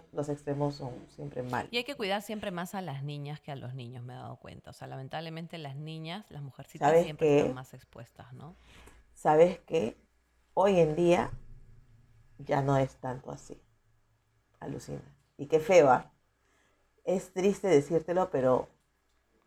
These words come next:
Speaker 1: no es tanto así. Ahora hay que cuidar tanto a las niñas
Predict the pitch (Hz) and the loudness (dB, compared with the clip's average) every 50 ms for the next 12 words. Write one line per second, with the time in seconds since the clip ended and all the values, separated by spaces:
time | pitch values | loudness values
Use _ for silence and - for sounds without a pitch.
0 | _ _ _ _ _ _ - 170 170 170 170 170 170 170 170 170 170 - 156 151 | _ _ _ _ _ _ -8 -2 4 6 8 8 10 8 8 6 2 -4 -4 -2
1 | 147 143 - 143 135 131 - - 135 123 - - 135 135 135 139 147 156 165 165 | -2 -2 -2 -2 -4 -4 -6 -8 -10 -12 -10 -10 -8 -6 -4 -2 0 2 2 2
2 | 165 165 - - - - 135 131 127 127 - 151 147 147 - - - 135 131 151 | 0 -2 -4 -12 -6 -4 0 0 0 0 -2 -6 -12 -12 -12 -12 -12 -12 -12 -10
3 | 175 180 202 - | -10 -10 -10 -12